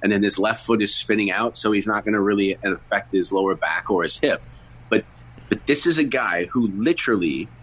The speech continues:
has thought about this every single day for five years. This wasn't like, "Hey, it's quarantine time. I'm gonna eat a lot of steak and have protein shakes and lift a lot of weights."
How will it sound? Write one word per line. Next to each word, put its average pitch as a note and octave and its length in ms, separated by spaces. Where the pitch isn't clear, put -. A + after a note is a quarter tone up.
has A2+ 200
thought C#3 300
about F#2+ 320
this G2 300
every A#2+ 420
single A2 440
day G#2 280
for F2+ 160
five F#2 340
years. G2+ 220
This D3+ 220
wasn't C#3+ 260
like, A2 320
"Hey, C3 280
it's - 180
quarantine C3+ 580
time. D#2+ 360
I'm A2+ 140
gonna B2 160
eat A#2 160
a G#2+ 40
lot G#2 200
of - 80
steak G#2+ 340
and A2 80
have G2+ 160
protein A#2+ 400
shakes F2 480
and F#2+ 120
lift A2+ 200
a G#2 60
lot G2 200
of F2 80
weights." G#2+ 360